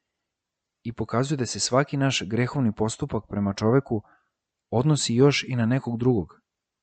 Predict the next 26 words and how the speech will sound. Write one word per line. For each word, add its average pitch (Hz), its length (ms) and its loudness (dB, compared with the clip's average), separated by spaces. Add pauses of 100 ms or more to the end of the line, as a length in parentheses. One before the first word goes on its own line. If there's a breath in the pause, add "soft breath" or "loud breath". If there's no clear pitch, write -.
(200)
stalno 143 380 2
prisutnog 117 500 -2
blizu 101 240 -2
nas. 87 320 -4 (2250)
„Svaki 151 460 0
čovek 143 440 2
ima 127 220 0
svog 113 260 -2
nebeskog 107 480 -2
dvojnika, 98 440 -2 (640)
anđela 117 420 2
čuvara. 101 440 0 (880)
On 151 200 0
kao 139 200 4
da 143 120 4
mu 139 100 2
je 123 60 0
blizanac. 113 580 -2 (1300)
Sve - 280 2
što - 160 -6
čovek 139 380 0
čini, 113 400 0 (500)
misli, 123 580 -2
osjeća 120 420 -4
na 117 100 0
zemlji, 104 420 -4